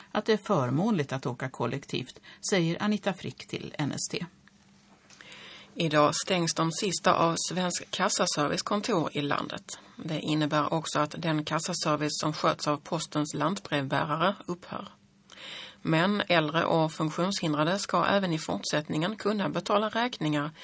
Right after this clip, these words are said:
Speaker 2: och hämta ut pengar hos lantbrevbäraren. P T S, Post- och telestyrelsen,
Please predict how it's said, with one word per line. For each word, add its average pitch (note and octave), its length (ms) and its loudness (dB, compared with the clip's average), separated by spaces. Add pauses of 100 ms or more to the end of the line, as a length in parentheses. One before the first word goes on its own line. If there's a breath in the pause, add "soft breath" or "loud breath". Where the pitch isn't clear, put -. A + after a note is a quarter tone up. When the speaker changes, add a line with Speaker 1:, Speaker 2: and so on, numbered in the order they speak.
(100)
Speaker 2:
och - 220 -6
hämta D#3+ 240 -2
ut D3+ 180 -2
pengar D#3+ 320 -2
hos D#3+ 340 -6
lantbrevbäraren. - 960 -6 (880 loud breath)
P D3+ 200 2
T D#3+ 260 0
S, E3+ 160 2 (200)
Post- D#3+ 260 -2
och D3 100 -2
telestyrelsen, D#3+ 840 0